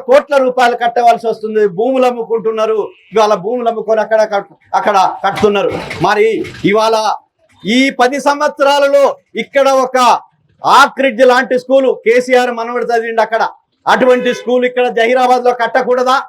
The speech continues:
అక్కడ కట్టి వేలాది మంది పేద విద్యార్థులకు, వేలాది మంది విద్యార్థులకు అక్కడ ఉచితంగా చదువు చెప్పకూడదా?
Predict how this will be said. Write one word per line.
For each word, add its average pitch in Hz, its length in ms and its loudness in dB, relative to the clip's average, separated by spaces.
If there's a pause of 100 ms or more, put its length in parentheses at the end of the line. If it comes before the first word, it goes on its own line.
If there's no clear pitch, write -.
(500)
అక్కడ 226 340 2 (100)
కట్టి 254 260 2 (100)
వేలాది 262 440 4
మంది 247 200 0 (120)
పేద 285 180 4 (120)
విద్యార్థులకు, 247 640 2 (300)
వేలాది 254 440 2
మంది 240 240 -2 (320)
విద్యార్థులకు 247 600 0
అక్కడ 247 180 -2 (180)
ఉచితంగా 247 480 -4 (100)
చదువు 240 300 -2
చెప్పకూడదా? 247 540 0